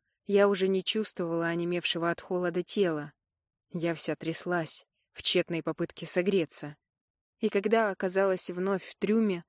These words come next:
то с почти болезненным ударом улеглась на пол и, прислонившись спиной к тюкам с тканями,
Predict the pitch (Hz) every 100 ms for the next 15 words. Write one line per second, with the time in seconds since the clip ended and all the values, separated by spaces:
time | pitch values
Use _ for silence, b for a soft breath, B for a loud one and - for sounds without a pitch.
0 | _ _ - 190 - 175 - 202 185 185
1 | 190 180 170 165 165 165 175 185 180 170
2 | 165 175 180 - 190 180 226 180 165 _
3 | _ _ 175 170 165 - 175 175 165 160
4 | - - 170 175 170 - - 170 165 160
5 | - - 180 190 196 170 165